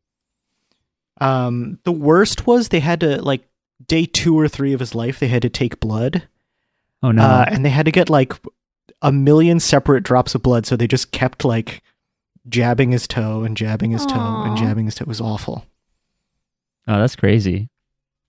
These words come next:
Speaker 2: Did you
Speaker 1: Yeah,
Speaker 2: have, like,
Speaker 1: man.
Speaker 2: a, was there, like, a parental instinct? Did you accidentally slap the nurse?
Speaker 1: <laughs> No.
Speaker 2: Were you worried that would happen?
Speaker 1: No.
Speaker 2: You were just gonna reach
Speaker 3: Stop
Speaker 2: out and
Speaker 3: hurting
Speaker 2: punch
Speaker 3: my
Speaker 2: her?
Speaker 1: Good.
Speaker 3: baby.
Speaker 2: Yeah.
Speaker 1: Yeah.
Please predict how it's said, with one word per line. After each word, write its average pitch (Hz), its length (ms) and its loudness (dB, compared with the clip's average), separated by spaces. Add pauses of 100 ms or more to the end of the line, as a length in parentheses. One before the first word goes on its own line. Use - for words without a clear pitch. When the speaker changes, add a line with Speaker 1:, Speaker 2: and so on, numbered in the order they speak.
(220)
Speaker 2:
Did 113 100 2
you 120 80 4
Speaker 1:
Yeah, 120 60 6
Speaker 2:
have, 123 160 4
like, 123 160 4
Speaker 1:
man. 104 260 4
Speaker 2:
a, - 40 -4
was 113 160 4
there, 117 100 4
like, 110 180 4
a 98 240 4
parental 113 380 2
instinct? 113 480 0
Did 107 160 -2
you 110 80 4
accidentally 107 400 0
slap 101 400 -2
the 101 80 0
nurse? 98 400 0 (160)
Speaker 1:
<laughs> - 540 -8 (1500)
No. 139 320 0 (280)
Speaker 2:
Were 120 60 2
you 107 120 4
worried 107 260 6
that 117 120 6
would 123 100 6
happen? 131 200 2
Speaker 1:
No. 110 340 0 (100)
Speaker 2:
You 110 80 -2
were 95 60 0
just 95 120 -4
gonna 101 140 2
reach 98 140 2
Speaker 3:
Stop 339 140 6
Speaker 2:
out 98 60 2
and 349 80 6
Speaker 3:
hurting 359 180 6
Speaker 2:
punch - 120 4
Speaker 3:
my 359 100 6
Speaker 2:
her? 349 60 4
Speaker 1:
Good. - 80 0
Speaker 3:
baby. 339 800 4 (520)
Speaker 2:
Yeah. - 140 -6 (340)
Speaker 1:
Yeah. - 80 -20